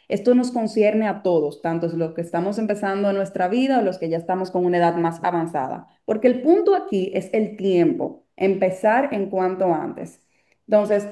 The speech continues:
¿cómo funciona el interés compuesto? Para ir dándoles un recor-, un,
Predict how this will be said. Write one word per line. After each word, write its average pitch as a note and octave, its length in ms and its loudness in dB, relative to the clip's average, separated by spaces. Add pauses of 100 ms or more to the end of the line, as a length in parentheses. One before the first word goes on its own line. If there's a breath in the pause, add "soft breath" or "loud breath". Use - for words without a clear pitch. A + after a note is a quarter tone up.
(160)
¿cómo F#4+ 200 2
funciona E4+ 320 4
el D4+ 80 2
interés B3 300 0
compuesto? E3+ 500 -2
Para D#3+ 240 2
ir F3+ 120 -2
dándoles G3 440 -2
un F#3 280 -4
recor-, F3+ 360 0
un, F3 540 -2